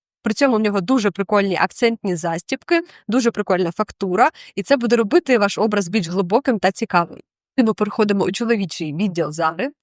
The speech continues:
Я часто раджу своїм клієнткам заглядати у чоловічий відділ, тому що там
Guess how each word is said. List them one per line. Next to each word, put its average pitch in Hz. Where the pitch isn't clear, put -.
Я 240
часто 196
раджу 180
своїм 180
клієнткам 180
заглядати 190
у 185
чоловічий 190
відділ, 226
тому 208
що -
там 247